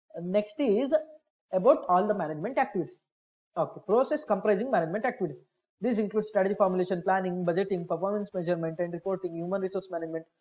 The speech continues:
So all this, if there is any changes is required in all these processes, you will bring strategic re-engineering.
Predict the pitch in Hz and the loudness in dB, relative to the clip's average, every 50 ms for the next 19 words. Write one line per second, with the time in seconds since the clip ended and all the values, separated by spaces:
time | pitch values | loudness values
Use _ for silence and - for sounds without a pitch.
0 | _ _ _ - - 247 220 226 247 262 240 220 202 - 220 208 - 180 202 220 | _ _ _ -4 0 4 8 8 8 8 8 6 2 0 -4 -4 2 8 8 8
1 | 226 220 233 190 202 202 208 262 302 311 311 - 247 240 240 247 247 247 247 226 | 8 8 4 4 4 4 4 0 -2 -2 4 4 4 6 6 4 2 4 2 0
2 | 196 202 208 - 233 226 220 220 214 208 165 160 185 208 247 285 285 262 254 240 | 0 0 -2 2 4 6 6 6 4 4 4 4 6 8 8 6 6 2 -2 -2
3 | - - 208 190 156 175 165 - 294 320 311 - - _ _ _ _ _ 208 220 | 0 2 2 2 2 0 4 6 6 6 6 2 -12 _ _ _ _ _ 0 2
4 | 240 262 277 254 214 165 190 202 226 269 294 330 311 - - 208 190 185 - 196 | 2 4 4 4 4 4 4 4 4 2 0 -2 -2 -2 -2 0 0 0 0 -2
5 | 180 196 269 - - 175 175 180 175 165 151 143 143 143 139 143 143 175 170 | -4 -4 -6 -6 -2 -2 0 0 0 -2 -4 -6 -6 -8 -8 -6 -6 -6 -8